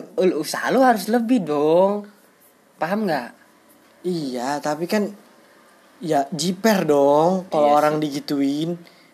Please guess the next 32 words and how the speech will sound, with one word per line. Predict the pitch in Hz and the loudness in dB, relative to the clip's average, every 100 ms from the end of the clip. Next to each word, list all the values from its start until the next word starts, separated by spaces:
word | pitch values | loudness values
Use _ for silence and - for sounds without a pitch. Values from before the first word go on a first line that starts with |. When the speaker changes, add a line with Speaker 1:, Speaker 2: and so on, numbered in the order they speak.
| _ _ | _ _
Speaker 2:
Nggak | 143 143 | -2 -2
semua | 135 156 156 156 | 0 0 2 2
orang | 160 160 | 2 0
tuh | 156 151 | -2 -4
punya, | 151 151 147 - - _ _ - | -4 -4 -6 -12 -20 _ _ -8
takaran | 156 165 160 160 | -4 0 2 2
orang | 196 | 4
beda-beda | 208 156 143 170 | 4 4 4 6
ya. | 202 | 6
Speaker 1:
Iya, | 147 131 | 4 2
Speaker 2:
Nggak | 131 | 0
Speaker 1:
iya, | 110 | -2
Speaker 2:
semua | 147 | 0
Speaker 1:
iya. | 143 | 2
Speaker 2:
orang | 147 147 | 2 0
tuh | 156 151 - - - _ _ _ | -2 -4 -8 -20 -20 _ _ _
punya | 151 147 | -6 -4
keberanian | 143 143 143 143 143 147 | -2 0 4 4 4 0
untuk | 147 139 147 | -2 -4 -6
ngechat | 143 - 139 | -4 -4 -4
lu | 151 147 | -2 -2
di | 143 | -2
saat | 135 147 139 | -2 -2 -2
lu | 143 139 | -2 0
udah | 139 | -2
bener-bener, | 131 139 135 135 131 127 - _ _ _ _ _ _ _ | -2 -4 -4 -2 -2 -4 -10 _ _ _ _ _ _ _
eh, | 143 131 131 | -6 -2 -2
ngebalas | 127 135 131 131 | -2 0 0 0
dengan | - 135 131 | -2 -2 -2
singkat | 190 208 185 160 165 - | 0 2 4 4 2 0
gitu. | 123 120 - _ _ _ _ - - _ _ - - | -8 -8 -10 _ _ _ _ -14 -14 _ _ -20 -14
Ketika, | - - 127 143 143 | -12 -10 0 2 2